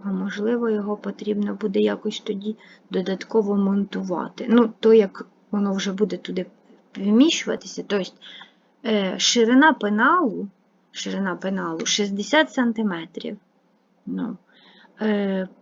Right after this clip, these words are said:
це по крайніх точках. Ну, тобто повинен холодильник бути шириною не більше, ніж п'ятдесят вісім сантиметрів.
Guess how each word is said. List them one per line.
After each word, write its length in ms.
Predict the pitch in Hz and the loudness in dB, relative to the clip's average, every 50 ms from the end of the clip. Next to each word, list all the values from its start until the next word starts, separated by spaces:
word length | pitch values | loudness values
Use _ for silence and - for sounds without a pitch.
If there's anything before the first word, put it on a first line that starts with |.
| _ _ | _ _
це 180 | - - 240 | 0 0 0
по 140 | 220 226 220 | 0 0 -2
крайніх 520 | 220 247 233 226 233 226 220 208 185 - | 0 2 2 4 4 4 2 2 0 -4
точках. 680 | - - 202 180 165 - - - - - 202 - - - _ _ _ _ _ _ _ _ _ _ _ _ | -8 -6 -6 -6 -6 -8 -12 -12 -12 -12 -12 -12 -16 -20 _ _ _ _ _ _ _ _ _ _ _ _
Ну, 160 | 202 190 185 185 | -10 -10 -10 -8
тобто 340 | - 175 185 180 - - _ | -8 -10 -10 -10 -12 -18 _
повинен 420 | - 214 220 233 262 262 240 226 226 | 0 2 4 6 6 6 6 6 2
холодильник 760 | 226 - 220 220 220 220 220 330 359 381 339 269 220 214 214 | 0 -2 0 0 0 2 2 0 2 4 2 2 2 0 -2
бути 220 | 214 226 - 190 | -2 -2 -2 -2
шириною 540 | - - - 208 202 214 226 269 311 285 240 | -4 -2 -4 -2 -2 0 0 2 2 2 2
не 140 | 208 208 208 | 2 0 0
більше, 420 | 190 208 247 277 285 - - 226 | 0 0 -2 -2 -2 -2 0 0
ніж 240 | 208 220 247 240 - | 0 2 0 0 -2
п'ятдесят 520 | - - 208 196 - - 214 190 196 - | -4 -6 -8 -8 -4 -4 -4 -4 -4 -6
вісім 300 | 226 254 240 - 240 220 | -6 -6 -4 -4 -4 -4
сантиметрів. 880 | 220 - 208 202 190 185 - 202 190 175 165 165 - - - - 220 226 | -4 -6 -8 -8 -8 -8 -6 -6 -6 -6 -8 -10 -12 -14 -12 -12 -12 -12